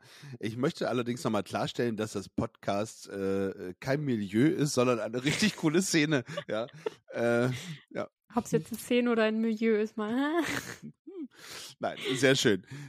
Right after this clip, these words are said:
Speaker 1: Ähm, wir schmuggeln keine Drogen hin und her.
Speaker 2: Nee.
Speaker 1: Nur, äh, Podcast-Inhalt.
Speaker 2: Genau.
Speaker 1: Ja. Sehr schön. Ja, das war, äh, der liebe Gio von So geht Podcast, haben wir schon gesagt.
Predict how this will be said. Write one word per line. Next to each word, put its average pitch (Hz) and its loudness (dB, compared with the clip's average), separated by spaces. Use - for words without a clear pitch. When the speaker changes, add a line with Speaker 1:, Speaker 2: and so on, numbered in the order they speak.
Speaker 1:
Ähm, 127 4
wir 127 0
schmuggeln 151 0
keine 135 -2
Drogen 101 -2
hin 95 -4
und 87 -4
her. 76 -6
Speaker 2:
Nee. 202 -4
Speaker 1:
Nur, 135 -6
äh, 131 -6
Podcast-Inhalt. - -10
Speaker 2:
Genau. 233 -10
Speaker 1:
Ja. - -10
Sehr 104 -6
schön. 78 -12
Ja, 120 0
das 180 4
war, 170 6
äh, 139 2
der 143 2
liebe 143 0
Gio 120 2
von 170 2
So 131 -2
geht 127 -4
Podcast, 139 -4
haben 117 -2
wir 113 -4
schon 107 -8
gesagt. 104 -2